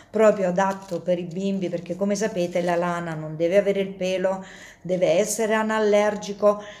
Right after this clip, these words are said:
quindi almeno per i bimbi di piccole fasce di età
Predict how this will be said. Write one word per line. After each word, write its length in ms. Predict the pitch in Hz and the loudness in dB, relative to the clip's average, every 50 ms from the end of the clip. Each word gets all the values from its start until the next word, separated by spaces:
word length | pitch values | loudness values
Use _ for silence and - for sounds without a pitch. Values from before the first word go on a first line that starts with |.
| - _ | -20 _
quindi 400 | - - 262 247 226 202 202 202 - | -4 -4 -2 -2 -2 -4 -6 -6 -4
almeno 440 | 208 208 202 208 240 302 320 311 285 | -4 -2 -2 0 2 2 4 2 2
per 160 | - 233 214 | 2 0 -2
i 80 | 214 214 | -2 -4
bimbi 840 | 180 180 175 240 254 247 226 202 185 175 175 175 170 160 139 143 - | -6 -6 -4 -2 -2 0 0 -2 -2 -2 -4 -4 -6 -8 -8 -10 -14
di 280 | 160 160 185 185 185 - - | -12 -10 -10 -10 -10 -12 -10
piccole 500 | - 247 254 233 - - - 175 175 175 | -6 -6 -6 -6 -6 -6 -4 -4 -4 -4
fasce 380 | - 220 220 208 - - 202 196 | -4 -4 -4 -4 -4 -6 -6 0
di 120 | 196 277 | 2 2
età 420 | 294 294 - 208 190 180 180 180 | 2 2 0 -2 -2 -2 -4 -6